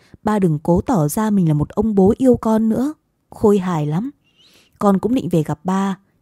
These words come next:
nhưng thôi, gặp rồi thì nói luôn cho xong. Con không đồng ý gả cho Đình Dương,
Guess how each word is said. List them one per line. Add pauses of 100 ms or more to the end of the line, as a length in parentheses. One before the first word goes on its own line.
(120)
nhưng
thôi, (360)
gặp
rồi
thì
nói
luôn
cho
xong. (460)
Con
không
đồng
ý
gả
cho
Đình
Dương,